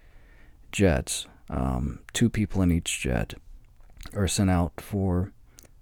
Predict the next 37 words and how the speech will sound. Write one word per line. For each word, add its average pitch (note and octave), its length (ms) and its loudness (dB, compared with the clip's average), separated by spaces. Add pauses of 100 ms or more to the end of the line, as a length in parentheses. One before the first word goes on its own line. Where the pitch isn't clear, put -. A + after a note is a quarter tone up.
um, F2+ 260 4
drills, F#2+ 480 4
exercises, F2 1000 2 (380)
things F#2 260 0
like E2 200 0
that. F#2+ 260 -2
And F#2+ 120 -2
keep - 220 0
in A2+ 80 4
mind F2 360 4
from D2 160 0
the F2 80 -2
start G#2+ 320 0
of D#2 100 0
this, E2 360 -2 (720)
none G#2+ 260 6
of F#2+ 100 4
these F2 240 -2
jets G2 360 2
have D2 440 0 (100)
any F#2 240 4
ammunition, E2+ 640 2
live E2+ 340 2
ammunition, E2+ 680 0 (400)
um, D#2 440 -2
for E2+ 140 0
the F2 80 0
sake E2+ 340 0
of, D#2 280 0
you D2+ 80 0
know, D2+ 160 0
not E2 200 2
accidentally, D#2+ 760 0 (1040)
you F2+ 60 -4
know, - 140 -6
shooting F#2+ 380 2
down F2+ 480 2